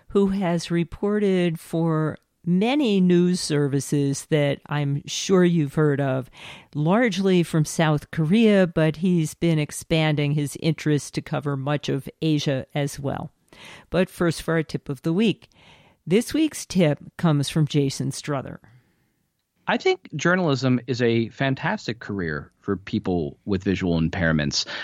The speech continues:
Speaker 2: I, I think there are some inherent skills that a visually impaired person has already, uh, that could make them a, a good or, or better journalist, I, and especially in terms of memory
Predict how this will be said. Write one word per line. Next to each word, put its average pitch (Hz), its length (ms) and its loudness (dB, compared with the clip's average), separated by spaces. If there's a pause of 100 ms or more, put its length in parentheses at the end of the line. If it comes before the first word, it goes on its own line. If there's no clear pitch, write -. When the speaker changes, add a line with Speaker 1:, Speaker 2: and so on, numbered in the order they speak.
Speaker 2:
I, 123 220 0
I 127 100 0
think 147 220 0
there 139 180 2
are 117 220 2
some 107 680 2 (220)
inherent 147 680 0 (120)
skills 101 1200 -4 (360)
that 107 120 0
a 104 60 0
visually 110 420 0
impaired 104 420 0
person 104 360 -2
has 127 420 -2
already, 95 760 -2 (520)
uh, 98 360 2
that 101 280 -2 (120)
could 104 180 -8
make 110 280 0
them 92 260 0 (100)
a, 90 460 -2
a 90 160 -2
good 104 340 4
or, 87 140 2
or 87 200 -2
better 95 520 0 (100)
journalist, 101 720 0
I, 95 100 -2
and 95 160 -2
especially 107 440 0
in 101 80 2
terms 95 300 -4
of 82 200 -6 (160)
memory 110 840 4